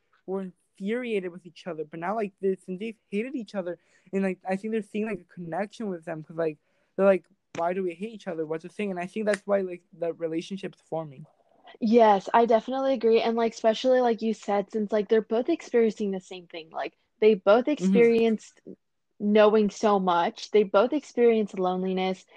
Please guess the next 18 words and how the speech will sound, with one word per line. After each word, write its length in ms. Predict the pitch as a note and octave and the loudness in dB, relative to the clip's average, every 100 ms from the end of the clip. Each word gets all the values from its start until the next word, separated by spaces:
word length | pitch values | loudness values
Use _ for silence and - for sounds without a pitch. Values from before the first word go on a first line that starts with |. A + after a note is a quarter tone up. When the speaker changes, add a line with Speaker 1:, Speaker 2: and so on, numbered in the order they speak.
| - _ - | -20 _ 2
Speaker 2:
They're 140 | A3+ | 2
both, 340 | G3 G#3+ B3+ B3+ | 4 4 2 2
like, 300 | C4+ B3 - - | 2 2 -2 0
well, 340 | A#3 A3+ G3+ _ _ - | 2 2 0 _ _ -6
now 320 | A3+ G#3+ - - | -2 0 0 -4
Frankenstein's, 600 | A#3 C4 C#4 A#3+ A3 G3+ | -8 -6 -8 -6 -6 -4
like, 160 | G3+ F#3+ | -4 -4
experiencing 640 | F#3+ - G#3+ G#3 G3 G3 | -8 -4 -4 -2 -6 -8
kind 200 | F#3+ G3+ | -8 -6
of 140 | F#3+ F3 | -6 -4
revenge, 760 | F3 F3 F3+ G#3+ A#3+ B3 - _ _ D3+ - - - | -2 0 2 2 -2 -4 -10 _ _ -20 -20 -20 -4
and, 220 | G#3+ G3 | -2 0
like, 340 | F#3+ F3 F3 E3 | 0 0 0 4
Speaker 1:
Yeah. 140 | F#3 | 6
Speaker 2:
um, 540 | F3 F#3+ F3+ E3+ - - _ _ _ _ - | 8 4 0 -6 -14 -18 _ _ _ _ -10
Victor's 540 | G3 A3 - A#3 A3 | 0 0 4 4 4
experiencing, 680 | G#3 - G#3 G3+ G3 G3+ F#3 | 2 -2 0 2 0 -4 -4
like, 240 | F3+ F3 | -4 -6